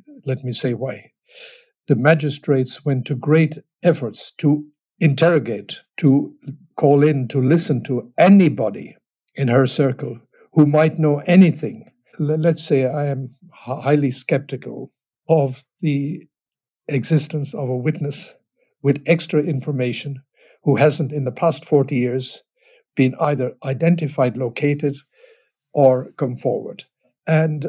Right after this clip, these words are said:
it's easy to point a finger at the Vatican and say there was somebody close to the Pope. Well, who's close to the Pope?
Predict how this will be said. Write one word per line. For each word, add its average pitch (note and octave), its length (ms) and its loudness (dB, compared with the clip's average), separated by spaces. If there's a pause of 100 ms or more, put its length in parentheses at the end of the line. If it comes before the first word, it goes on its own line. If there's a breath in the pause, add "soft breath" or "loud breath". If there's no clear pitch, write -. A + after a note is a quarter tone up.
(140)
it's D#3+ 240 -2
easy D#3 460 2
to C#3 140 -6
point C#3 480 -2
a D3 80 -8
finger C3 540 -4 (160)
at C3+ 140 -2 (640)
the C#3 120 -8
Vatican C3 440 0
and A#2 60 -8
say B2 260 -2
there B2 100 -6
was B2+ 160 -6
somebody C3 640 -2 (580 soft breath)
close D3 320 2
to D3 140 -4
the C#3+ 80 0
Pope. C#3 320 0
Well, C#3 160 -10 (480)
who's E3+ 200 4
close F3 360 0
to D3 100 -6
the A2+ 80 -6
Pope? - 300 -18